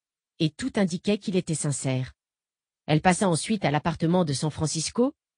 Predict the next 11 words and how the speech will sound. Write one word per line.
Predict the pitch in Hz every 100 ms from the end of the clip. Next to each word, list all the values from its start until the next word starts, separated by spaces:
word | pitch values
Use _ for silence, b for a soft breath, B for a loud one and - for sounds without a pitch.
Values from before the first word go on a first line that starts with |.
| _
qui | -
occupait | 160 - 185 214
le | 165
huitième | 135 175 - 165
étage | 156 202 214 220
d'un | - 143
immeuble | 156 165 202 208 -
qui | 160
en | 147
comptait | 180 160 139
neuf. « | 135 135 -